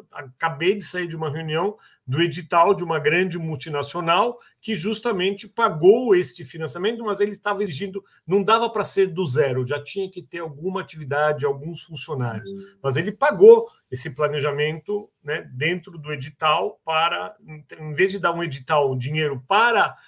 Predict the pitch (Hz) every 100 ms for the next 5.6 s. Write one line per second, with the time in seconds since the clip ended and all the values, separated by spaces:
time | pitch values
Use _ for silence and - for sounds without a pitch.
0 | _ - 160 117 160 190 147 151 139 156
1 | 175 202 202 208 185 175 175 165 151 175
2 | 180 _ _ - 170 185 190 180 170 160
3 | 156 156 151 147 135 135 113 127 _ _
4 | _ - 254 190 - 160 143 135 151 165
5 | 180 208 - 185 175 165